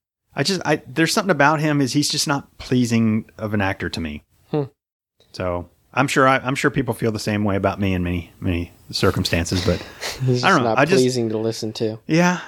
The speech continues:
Speaker 1: he's, he's just not
Speaker 2: <laughs>
Speaker 1: my, he's not my cup of tea, as they
Speaker 2: That
Speaker 1: say
Speaker 2: Vince is
Speaker 1: in,
Speaker 2: just
Speaker 1: in
Speaker 2: his,
Speaker 1: England.
Speaker 2: his voice is so scratchy and gross.
Speaker 1: All right, well, I'm really curious to hear.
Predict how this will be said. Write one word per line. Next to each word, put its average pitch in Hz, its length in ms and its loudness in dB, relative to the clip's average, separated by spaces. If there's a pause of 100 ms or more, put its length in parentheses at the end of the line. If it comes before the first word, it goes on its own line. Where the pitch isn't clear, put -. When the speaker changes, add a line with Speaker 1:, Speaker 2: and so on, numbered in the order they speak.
(100)
Speaker 1:
he's, 147 220 -6
he's 151 120 -6
just 165 260 4
not 147 140 0
Speaker 2:
<laughs> 135 80 0
Speaker 1:
my, 127 100 2
he's 151 220 -4
not 170 140 -2
my 147 100 0
cup - 220 -6
of - 100 -6
tea, 120 260 0
as 92 100 -2
they 95 100 -2
Speaker 2:
That 87 60 -2
Speaker 1:
say 101 280 2
Speaker 2:
Vince 110 200 0
is 92 160 0
Speaker 1:
in, - 60 -4
Speaker 2:
just - 200 -10
Speaker 1:
in 92 80 -2
Speaker 2:
his, 92 80 2 (100)
Speaker 1:
England. 98 200 2 (240)
Speaker 2:
his 110 140 -2
voice 135 300 2
is - 80 0
so 113 200 0
scratchy 123 720 0
and 170 140 -6
gross. - 400 -4
Speaker 1:
All 160 60 0
right, 165 200 4
well, 139 120 2
I'm 185 120 2
really 180 180 0
curious 156 380 0
to 185 80 0
hear. 123 380 0